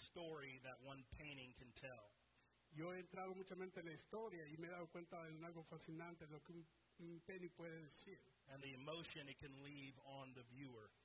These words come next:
Speaker 2: Y la emoción que puede dejar en el que lo ve.
Speaker 1: And as I began learning and researching
Speaker 2: Mientras
Speaker 1: about art,
Speaker 2: Mientras yo estaba estudiando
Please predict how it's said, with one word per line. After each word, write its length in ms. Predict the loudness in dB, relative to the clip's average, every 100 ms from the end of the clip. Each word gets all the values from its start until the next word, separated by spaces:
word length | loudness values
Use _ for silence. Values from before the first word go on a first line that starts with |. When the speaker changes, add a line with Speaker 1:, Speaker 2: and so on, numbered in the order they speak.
| -8
Speaker 2:
Y 140 | -2 0
la 80 |
emoción 320 | 2 4 6 4
que 120 | 4
puede 180 | 2 2
dejar 320 | 4 4 4
en 140 | 4
el 100 | 2 0
que 160 | 0 4
lo 160 | 4
ve. 160 | 4 0 -4 -8 -12 0
Speaker 1:
And 100 | 4
as 180 | 6 6
I 140 | 4
began 400 | 2 4 6 6 4
learning 480 | 2 2 2 2 2
and 160 | 2
researching 880 | 2 4 4 4 2 0 0 0 -2 -6 -2
Speaker 2:
Mientras 160 | 2
Speaker 1:
about 240 | 4 4 4
art, 240 | 4 4 0 -8 -14 -16 -4
Speaker 2:
Mientras 320 | -2 2 2
yo 300 | 4 6 4
estaba 300 | 4 0 0
estudiando 840 | 0 0 2 2 2 2 2 2